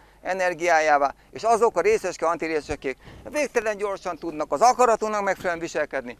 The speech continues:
és úgy fognak hatni az, az, az anyagi részecskékre, a látható anyagra, ahogy azt az akaratunk diktálja. És ezt részletesen kimutatom ezt ebben a,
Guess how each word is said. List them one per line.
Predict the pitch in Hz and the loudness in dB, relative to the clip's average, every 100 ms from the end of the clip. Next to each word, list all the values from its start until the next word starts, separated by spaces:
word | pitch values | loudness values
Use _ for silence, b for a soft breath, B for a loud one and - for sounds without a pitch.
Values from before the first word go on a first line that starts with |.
| b b | b b
és | - | -8
úgy | 285 247 | -6 -2
fognak | 226 214 175 | -4 -2 0
hatni | 180 180 | 0 0
az, | 170 160 - | -2 -2 0
az, | 147 147 | 0 2
az | 127 143 | -2 -2
anyagi | 139 180 202 170 | -2 -2 -2 -4
részecskékre, | 165 165 160 147 - 143 - 127 | -4 -6 -6 -8 -8 -10 -4 -2
a | 123 | 2
látható | 175 226 185 175 175 156 | 2 2 -2 -6 -4 -2
anyagra, | 160 160 139 135 131 127 b b b b | -2 -2 -4 0 -2 -2 b b b b
ahogy | 233 269 214 208 | 6 6 8 6
azt | 226 170 | 2 2
az | 185 | 0
akaratunk | 190 135 147 175 147 | 0 0 -2 -4 -8
diktálja. | 123 _ 123 117 87 - - _ _ _ _ _ _ _ _ _ - - - B B - | -10 _ -4 -4 -8 -16 -20 _ _ _ _ _ _ _ _ _ -20 -20 -20 B B -14
És | - | -8
ezt | 170 | -2
részletesen | 226 180 160 - 151 151 - - - | 0 0 -4 -2 -4 -4 -14 -20 -16
kimutatom | 170 160 135 135 135 | -12 -10 -10 -10 -8
ezt | 135 - | -10 -10
ebben | 127 117 120 | -10 -8 -6
a, | 117 | -8